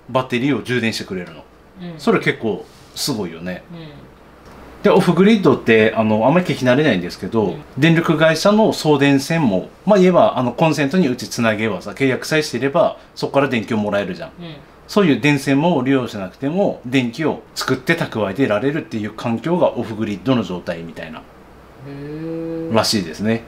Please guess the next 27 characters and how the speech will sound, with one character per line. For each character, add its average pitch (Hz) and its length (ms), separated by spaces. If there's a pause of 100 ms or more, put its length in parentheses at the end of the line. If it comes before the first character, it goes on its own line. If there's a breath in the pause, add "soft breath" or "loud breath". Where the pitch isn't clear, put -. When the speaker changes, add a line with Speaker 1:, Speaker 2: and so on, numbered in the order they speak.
(140)
Speaker 1:
だ 180 100
か 170 80
ら 123 240
今 143 220
は 180 200
そ 143 140
の 104 380
蓄 - 240
電 117 180
池 139 160
だ 113 120
っ - 60
た 101 120
り 117 100
と 113 100
か、 120 140
Speaker 2:
う - 60
ん。 - 20
Speaker 1:
ポ 117 100
ー 113 40
タ 113 120
ブ 104 140
ル 104 80
電 117 220
源 92 200
と - 120
か、 131 360